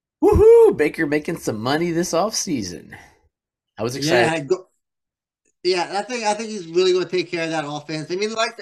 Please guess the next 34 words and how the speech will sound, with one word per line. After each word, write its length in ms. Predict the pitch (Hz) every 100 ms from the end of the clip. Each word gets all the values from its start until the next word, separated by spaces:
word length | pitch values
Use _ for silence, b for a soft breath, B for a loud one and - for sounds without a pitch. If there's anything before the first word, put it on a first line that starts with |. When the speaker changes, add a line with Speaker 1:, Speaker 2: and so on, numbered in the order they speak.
| -
Speaker 2:
Al-, 480 | 190 - - - 185
Alshon 380 | 214 220 220 202
looked 180 | 202 165
better 240 | 202 202
than 140 | 196
I 60 | 196
thought. 420 | - 196 196 190 _ _ _ _ _ _ 160
I 140 | 175
mean, 180 | 180 180
looked 220 | 220 180
closer 640 | - 202 220 220 - 208 175
to 120 | 196
the 120 | 190
number 260 | 190 190 185
one 280 | 185 180
pick 320 | 151 180 180 175 147
than 200 | 165 165
he 120 | 160
has, 500 | 156 156 156 156 139 _ -
I 160 | 165 160
think, 300 | 165 135 -
bef-, 140 | - -
Speaker 1:
Since 260 | 151 160
Speaker 2:
in, 120 | 147 -
Speaker 1:
repair. 320 | 113 143 120
Speaker 2:
in, 180 | 160 147 _
in 340 | 185 175 151 165
any 260 | 170 165
point 460 | - 165 160 156 143
in 180 | 147 143
his 200 | 143 139
career. 560 | - 127 127 123 107 98
So, 380 | - 131 131 - b b _ -
uh, 300 | 185 185